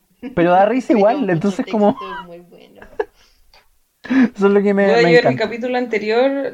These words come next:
Speaker 3: se lo mencionaba a la Cami, po, que los mejores memes están en Facebook, po.
Speaker 2: Real.
Speaker 3: Porque Instagram tiene demasiado contenido basura. Y yo creo
Speaker 1: Mm.
Speaker 3: que es por la generación Z, po.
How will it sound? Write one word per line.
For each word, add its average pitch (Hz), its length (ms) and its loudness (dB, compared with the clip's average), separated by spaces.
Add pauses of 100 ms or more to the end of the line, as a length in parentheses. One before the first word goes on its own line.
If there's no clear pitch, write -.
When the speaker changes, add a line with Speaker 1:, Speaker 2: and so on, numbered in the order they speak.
(140)
Speaker 3:
se 262 140 -6
lo 254 80 -2
mencionaba 269 460 -4
a - 20 0
la 285 160 -2
Cami, 269 300 -2
po, 185 280 -8
que 196 140 -10
los 202 100 -4
mejores 220 380 -2
memes 269 340 -4
están 262 200 -8
en 277 180 -6
Facebook, - 500 -10
po. - 180 -20 (220)
Speaker 2:
Real. 180 320 -18
Speaker 3:
Porque 160 160 -10
Instagram 262 520 -6
tiene 240 180 -6
demasiado 220 500 -4
contenido 240 460 -4
basura. 208 520 -6 (480)
Y 214 140 -8
yo 139 80 -4
creo 226 220 4
Speaker 1:
Mm. 117 80 -4
Speaker 3:
que 233 140 -4
es 254 100 -4
por 254 160 -4
la 254 320 -2
generación 240 480 -6
Z, 175 460 -2
po. 165 100 -16